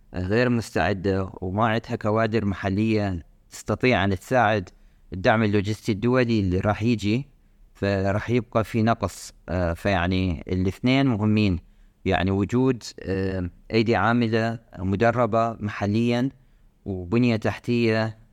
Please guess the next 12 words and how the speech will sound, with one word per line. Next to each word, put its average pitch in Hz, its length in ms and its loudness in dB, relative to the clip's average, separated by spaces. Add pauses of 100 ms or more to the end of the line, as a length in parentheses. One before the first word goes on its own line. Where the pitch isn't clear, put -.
أه، 90 160 -4
محلية 110 1000 0
مستعدة 113 640 0
لهذه 104 340 0
الطوارئ 107 560 0 (500)
يساعد 120 520 0 (800)
ب-، 95 140 -2
يعني 90 600 2
بشكل 104 500 0
ملحوظ 127 560 0 (340)
المساعدات 95 1040 0
الدولية 113 760 0